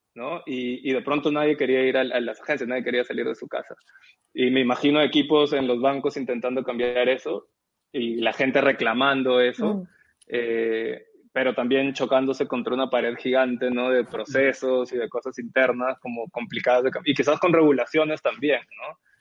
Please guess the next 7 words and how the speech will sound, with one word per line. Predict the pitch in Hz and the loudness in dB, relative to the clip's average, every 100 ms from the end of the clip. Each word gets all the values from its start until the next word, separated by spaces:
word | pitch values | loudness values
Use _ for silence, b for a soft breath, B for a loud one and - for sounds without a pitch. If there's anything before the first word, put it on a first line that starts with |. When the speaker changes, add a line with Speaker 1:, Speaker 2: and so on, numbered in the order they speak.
| _ _ | _ _
Speaker 1:
Eh, | 113 113 113 110 110 110 | -2 0 2 2 0 -2
que | 120 | -4
no | 120 | -2
pueden | 135 135 131 | 0 0 0
cambiar. | 113 113 135 131 233 | -4 0 2 2 0
Speaker 2:
Mm. | 190 175 170 _ _ _ _ _ _ | -4 -6 -12 _ _ _ _ _ _
Speaker 1:
Y, | 123 117 113 | -6 -4 -2